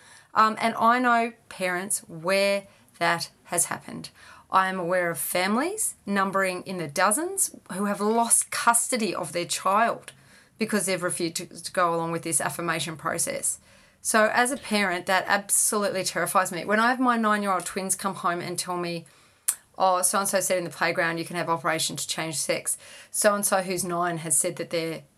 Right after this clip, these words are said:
bisexual." And I'm thinking, "You haven't even held hands with the boy. You, you stick your fingers down your throat whenever you see your father and I kiss each other. You think sex is disgusting, and here you are, your friend,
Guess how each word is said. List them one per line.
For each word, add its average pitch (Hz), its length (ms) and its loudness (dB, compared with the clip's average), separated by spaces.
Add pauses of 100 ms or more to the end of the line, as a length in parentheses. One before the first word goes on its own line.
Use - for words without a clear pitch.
bisexual." 180 800 0 (400)
And 185 120 -2
I'm 190 100 2
thinking, 202 540 -4
"You 330 160 -8
haven't 359 320 -10
even 185 340 -8 (140)
held 160 220 -8
hands 170 280 -6
with 320 120 -8
the 262 60 -4
boy. 120 260 -6
You, 190 180 -6
you 262 240 -4
stick - 320 -2
your 185 80 -8
fingers 214 320 -2
down 185 180 0
your 170 80 -4
throat 180 300 0
whenever 180 200 -2
you 185 80 -2
see 185 180 -2
your 175 100 -2
father 170 260 0
and 170 100 -2
I 170 200 0
kiss 254 280 -4
each 240 220 0
other. 180 160 2
You 175 160 -4
think 180 380 -8
sex - 260 -4
is 175 160 -4
disgusting, - 580 0
and 165 80 -4
here 226 140 0
you 208 140 2
are, 185 100 4
your 180 140 -2
friend, 220 360 2